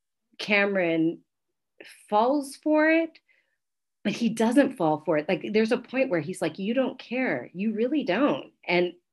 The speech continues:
it's like, you know, and it's, it happens later in the movie. He's like, "You don't really care about this. You don't really care about me." And he's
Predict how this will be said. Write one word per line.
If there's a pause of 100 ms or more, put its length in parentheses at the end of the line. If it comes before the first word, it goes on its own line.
(100)
it's
like,
you
know,
and
it's,
it
happens
later
in
the
movie.
He's
like,
"You
don't
really
care
about (200)
this.
You
don't
really
care
about
me." (260)
And
he's